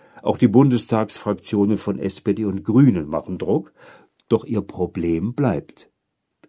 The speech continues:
F-D-P-Mann Buschmann ist zuständig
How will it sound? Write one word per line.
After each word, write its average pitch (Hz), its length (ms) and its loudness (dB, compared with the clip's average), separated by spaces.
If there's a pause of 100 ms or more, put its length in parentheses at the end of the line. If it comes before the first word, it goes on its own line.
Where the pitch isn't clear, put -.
F-D-P-Mann 104 1040 2 (140)
Buschmann 76 540 2 (220)
ist 98 220 -6
zuständig 82 600 -4